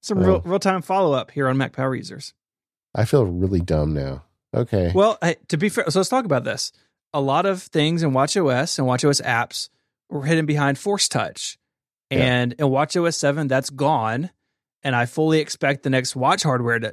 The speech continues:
Speaker 1: to remove the hardware functionality, just like they did on the phone. Force
Speaker 2: Yeah.
Speaker 1: Touch is gone everywhere. Three D Touch, whatever they call it, is gone everywhere except the Mac.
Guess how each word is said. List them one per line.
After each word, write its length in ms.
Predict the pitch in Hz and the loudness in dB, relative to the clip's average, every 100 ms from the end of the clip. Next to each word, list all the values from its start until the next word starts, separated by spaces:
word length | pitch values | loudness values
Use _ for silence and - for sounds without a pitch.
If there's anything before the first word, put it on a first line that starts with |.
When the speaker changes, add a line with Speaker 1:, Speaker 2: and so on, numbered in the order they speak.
| - | -6
Speaker 1:
to 120 | 135 | -4
remove 480 | 117 120 127 131 120 | -2 2 2 2 0
the 140 | 135 | -4
hardware 320 | 123 190 190 123 | 0 0 0 -2
functionality, 600 | 131 - 127 113 104 127 | -4 -4 -4 -4 -6 -2
just 200 | 131 151 | 0 2
like 80 | 143 | 0
they 80 | |
did 100 | 139 | 0
on 100 | 151 | 0
the 60 | 151 | 0
phone. 480 | - 196 165 95 - _ _ _ _ - | -2 -2 -2 -4 -14 _ _ _ _ -2
Force 260 | 151 151 - | 0 0 2
Speaker 2:
Yeah. 180 | 147 147 | 2 2
Speaker 1:
Touch 260 | - - - _ _ - | -2 -6 -10 _ _ -4
is 140 | 131 | 0
gone 260 | 139 135 143 | 0 2 2
everywhere. 580 | 180 151 123 117 120 | 0 0 0 0 -2
Three 200 | 127 139 | -2 0
D 100 | 135 | 0
Touch, 280 | 127 127 120 | 2 0 0
whatever 240 | 120 117 113 | 0 -2 -2
they 80 | |
call 260 | 110 110 110 | -4 -4 -2
it, 120 | 127 - _ _ - | -4 -10 _ _ -10
is 100 | 127 | -6
gone 300 | 139 131 131 135 | -2 0 0 -2
everywhere 560 | 143 185 139 120 120 | -2 0 2 2 2
except 360 | 113 - 123 - | -2 -4 -4 -2
the 60 | |
Mac. 460 | 127 170 113 - | 0 0 -2 -6